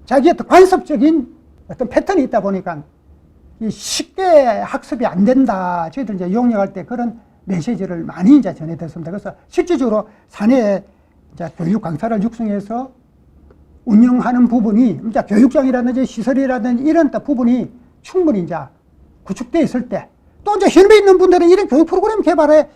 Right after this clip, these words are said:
좀 생소하거든요. 그럼 이제 뭐 교육팀에서 그런 어떤 메시지를 받아서, 정보를 받아서 자료로에 의해서 이제 교육 프로그램을 구성해주고, 그다음에 그 내용을 토대로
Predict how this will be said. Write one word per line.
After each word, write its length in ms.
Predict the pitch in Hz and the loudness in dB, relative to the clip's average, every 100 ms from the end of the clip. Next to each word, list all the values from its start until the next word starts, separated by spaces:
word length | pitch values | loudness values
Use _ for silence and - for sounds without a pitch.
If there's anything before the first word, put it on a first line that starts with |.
| _ | _
좀 520 | 339 370 392 247 170 - | -4 -2 0 -2 -4 -10
생소하거든요. 800 | - 403 247 185 180 175 147 - | -4 0 2 0 -4 -8 -10 -8
그럼 180 | 359 330 | -2 0
이제 120 | 208 139 _ _ _ _ _ - | 0 -2 _ _ _ _ _ -14
뭐 120 | 214 | -6
교육팀에서 680 | 220 240 240 285 202 185 143 | 0 0 4 2 2 -4 -6
그런 200 | 247 175 | -8 -6
어떤 240 | 180 175 _ _ _ _ - | -8 -12 _ _ _ _ -8
메시지를 500 | 180 202 339 285 233 | 0 2 2 2 2
받아서, 360 | 247 302 277 190 | 2 2 2 -2
정보를 340 | 285 277 254 | 0 0 2
받아서 440 | 214 277 208 160 - _ _ _ - - _ _ - | 0 0 -2 -8 -12 _ _ _ -20 -20 _ _ -12
자료로에 640 | 180 220 285 247 226 262 | 0 4 6 6 4 4
의해서 360 | 247 240 285 339 | 4 4 4 2
이제 160 | 247 165 - | -2 -4 -6
교육 220 | 185 208 | -6 -4
프로그램을 360 | 220 247 240 170 | -2 -2 -2 -4
구성해주고, 720 | 160 220 208 226 254 294 - _ _ _ | -6 -4 -4 -2 -2 -2 -6 _ _ _
그다음에 480 | 311 392 381 269 190 | -4 0 2 2 2
그 100 | 233 | 0
내용을 600 | 247 196 233 311 302 302 | 0 2 4 6 6 4
토대로 520 | - - 370 339 160 | -4 -4 0 0 -2